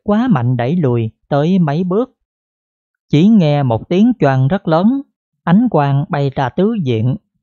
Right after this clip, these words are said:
Hàng Uy Võ phân chuyển lưng đao, liền thi triển thành nội công chém một đao. Thiết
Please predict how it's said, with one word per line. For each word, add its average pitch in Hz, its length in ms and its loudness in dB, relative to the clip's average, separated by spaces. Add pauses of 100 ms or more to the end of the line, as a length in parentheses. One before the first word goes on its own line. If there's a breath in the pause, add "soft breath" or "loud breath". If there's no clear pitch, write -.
(420)
Hàng 160 300 -2
Uy 220 220 0
Võ 135 280 0 (440)
phân 156 260 2
chuyển 139 300 0
lưng 135 300 0
đao, 135 360 -2 (540)
liền 127 480 0
thi 147 260 0
triển 175 440 0
thành 113 300 -2
nội 113 280 0
công 135 280 -2 (200)
chém 175 260 2
một 135 180 0
đao. 117 280 -6 (760)
Thiết 269 200 -2